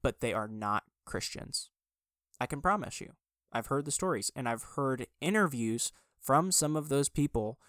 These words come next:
who have left the Christian music industry and have explicitly stated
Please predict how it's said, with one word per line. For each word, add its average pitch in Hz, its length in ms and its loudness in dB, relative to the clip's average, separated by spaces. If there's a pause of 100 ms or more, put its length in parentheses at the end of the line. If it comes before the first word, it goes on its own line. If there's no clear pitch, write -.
(100)
who 135 100 2
have 117 140 2
left 117 360 0
the 147 80 -2
Christian 143 360 -2
music 143 300 0
industry 110 560 -6 (320)
and 131 100 -4
have 131 140 -4
explicitly 131 800 0
stated 107 640 0